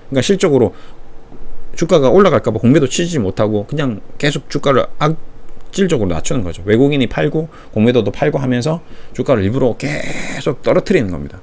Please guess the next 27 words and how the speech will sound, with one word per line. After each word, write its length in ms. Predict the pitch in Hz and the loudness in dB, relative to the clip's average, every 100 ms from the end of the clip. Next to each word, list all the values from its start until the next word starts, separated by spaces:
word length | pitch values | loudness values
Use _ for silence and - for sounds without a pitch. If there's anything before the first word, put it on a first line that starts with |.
| - | -6
이게 100 | 104 | -4
시세 220 | 175 - | 0 0
조정이죠. 600 | 139 143 139 104 90 - - - - | 0 2 2 0 -2 -6 -12 -16 -4
이런 300 | 123 151 160 | 2 2 2
시세 220 | 143 180 | 0 -2
조정 280 | 143 131 135 | -2 -2 -2
혐의를 340 | 127 139 147 123 | 0 0 0 0
받아야 300 | 117 147 110 | 2 2 2
되는데, 380 | 85 82 101 - - - - | 0 -4 -6 -8 -14 -14 -4
예, 60 | |
그들이 340 | 110 156 175 139 | 4 6 8 6
하면 340 | 131 131 123 | 4 2 0
괜찮다는 560 | 127 - 87 90 82 80 | -2 -2 -2 -4 -4 -6
거죠. 200 | 80 87 - - | -10 -14 -12 -6
걔네들은, 480 | 107 101 110 107 104 - - - - - - - | -2 0 2 2 0 -2 -4 -8 -12 -16 -16 -10
어, 240 | 90 78 - - - - - - - | -6 -4 -6 -6 -6 -8 -10 -12 -8
기관 240 | - 123 143 | 0 4 4
투자자, 320 | - - - - - - - - - | 2 0 -2 -6 -8 -10 -12 -12 -2
외국인 440 | 104 117 127 131 | 0 4 4 4
기관 240 | 123 120 120 | 4 2 2
투자자들은, 600 | 101 85 82 95 127 190 - - - - - | 2 0 2 2 2 0 -8 -16 -16 -16 -10
어, 80 | 87 | -4
시세를 480 | 139 139 120 113 123 | 0 2 2 2 0
어느 100 | 131 | 0
정도 280 | 113 107 | 2 0
조정을 300 | 101 123 127 | 0 0 0
하더라도, 560 | 107 143 147 92 110 156 | 0 0 2 2 0 -2